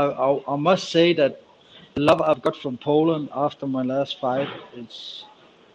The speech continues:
it's out of this world. Like, I really feel like I'm, like, the hometown guy now. Yeah.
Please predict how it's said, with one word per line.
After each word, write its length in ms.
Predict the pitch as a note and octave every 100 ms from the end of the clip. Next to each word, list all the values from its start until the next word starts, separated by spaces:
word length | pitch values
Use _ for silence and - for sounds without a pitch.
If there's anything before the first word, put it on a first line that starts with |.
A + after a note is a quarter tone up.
| _
it's 220 | - - -
out 160 | B2+ C3
of 100 | B2+
this 220 | B2+ -
world. 320 | B2 A#2+ A2 -
Like, 220 | A2+ G#2+ - - _ - -
I 100 | -
really 240 | D#3 F3+ E3
feel 220 | - D#3
like 240 | C3+ A#2+ -
I'm, 220 | C3+ C#3 A#2
like, 180 | B2 - - -
the 80 |
hometown 560 | A#2 C3+ C3+ C3+ B2 A#2
guy 180 | A#2+ A#2
now. 680 | A2+ A2 G#2+ - - - -
Yeah. 220 | A#2+ A2+